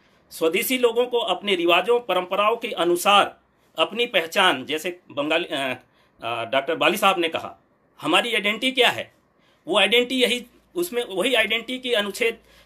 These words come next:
अ, तैंतीस कंडिका वन में इस बात को परिभाषित किया गया है। स्वदेशी लोगों को अपने रिवाजों, परंपराओं के अनुसार अपनी पहचान या सदस्यता निर्धारित करने का अधिकार है।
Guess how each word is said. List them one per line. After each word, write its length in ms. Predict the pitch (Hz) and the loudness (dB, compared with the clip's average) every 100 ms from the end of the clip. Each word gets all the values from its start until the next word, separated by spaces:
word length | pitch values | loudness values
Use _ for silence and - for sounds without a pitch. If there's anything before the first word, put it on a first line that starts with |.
| _ 165 | _ 0
अ, 180 | 170 | 2
तैंतीस 460 | 160 196 202 262 254 | 2 2 0 0 -2
कंडिका 360 | 208 208 220 202 | -2 -2 0 0
वन 280 | 190 247 | 4 2
में 100 | 233 | 2
इस 140 | 226 190 | -2 0
बात 220 | 185 196 | 0 0
को 200 | 220 220 - _ _ _ | -4 -8 -10 _ _ _
परिभाषित 480 | 180 196 185 190 233 | -2 2 2 0 -2
किया 200 | 220 170 | -2 0
गया 180 | 135 110 | 2 0
है। 200 | 98 - _ _ _ _ - | -2 -16 _ _ _ _ -8
स्वदेशी 440 | 170 180 202 262 | -2 0 0 0
लोगों 260 | 254 240 240 | 2 2 0
को 80 | 226 | -2
अपने 280 | 180 185 | -4 -2
रिवाजों, 480 | 165 170 190 220 247 | 0 2 0 2 0
परंपराओं 600 | 240 190 190 196 208 233 | 0 -2 0 0 0 0
के 100 | 220 | -2
अनुसार 540 | 190 175 196 220 240 - _ _ - | -4 -4 0 2 0 -4 _ _ -2
अपनी 260 | 147 208 208 | -2 -2 -2
पहचान 640 | 170 151 208 226 247 - - | -2 0 2 4 2 -4 -4
या 140 | 165 | -2
सदस्यता 720 | 165 170 160 180 175 190 220 | 0 -2 0 0 0 -2 -2
निर्धारित 540 | 208 180 190 175 240 - | -2 -2 -2 -2 -2 -2
करने 320 | 185 190 196 | -2 -2 -2
का 120 | 190 | -2
अधिकार 520 | 190 151 139 123 120 | -2 -2 -2 -2 -2
है। 360 | 120 151 135 | 2 2 2